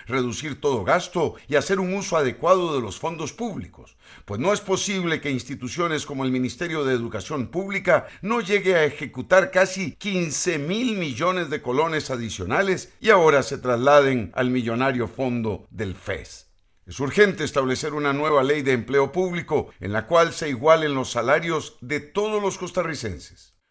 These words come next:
Un país en crisis fiscal está en la obligación de ordenar las transferencias obligadas por ley. Por ejemplo, el porcentaje del pib destinado a la educación y actualizarse en concordancia con la pirámide poblacional actual,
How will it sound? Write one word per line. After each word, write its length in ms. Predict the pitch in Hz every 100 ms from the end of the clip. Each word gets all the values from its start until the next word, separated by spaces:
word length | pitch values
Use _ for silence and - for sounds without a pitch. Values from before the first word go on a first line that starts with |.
| -
Un 100 | 95
país 320 | 147 175 185 175
en 140 | 143
crisis 380 | - 185 - 131
fiscal 540 | - 92 - 185 202 -
está 220 | 107 -
en 80 | 165
la 60 | 165
obligación 500 | 160 143 120 175 170
de 120 | 151 -
ordenar 720 | - 220 208 196 185 170 147 104
las 200 | 87 -
transferencias 840 | 107 92 127 170 170 - 151 -
obligadas 540 | 127 120 127 151 123
por 200 | - 110
ley. 320 | 107 80 64 _ _ -
Por 140 | 73
ejemplo, 580 | - 135 127 180 147 - -
el 160 | 101
porcentaje 640 | 117 107 120 104 151 151 139
del 240 | 113 95
pib 420 | - 220 226 - - - 101
destinado 640 | 139 - 160 175 180 170
a 60 | 151
la 80 |
educación 760 | 143 139 120 95 - 180 202 151 -
y 140 | 160
actualizarse 1000 | 151 - 165 147 131 - 196 240 - 208
en 100 | 170
concordancia 960 | 131 147 127 113 107 165 208 - 180 156
con 220 | 151 135
la 180 | 127 -
pirámide 500 | 127 143 175 170 147
poblacional 640 | 120 120 110 - 110 139
actual, 520 | 131 - 202 101 -